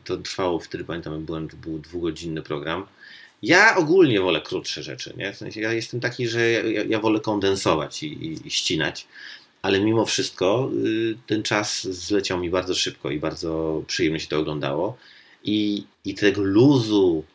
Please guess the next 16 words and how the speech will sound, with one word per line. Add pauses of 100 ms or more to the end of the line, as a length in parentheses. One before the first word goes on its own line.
tej,
tej,
tej
kreatywności,
bo
on
jest
też
bardzo
kreatywny, (460)
no
to
zazdroszczę.
To,
to
jest,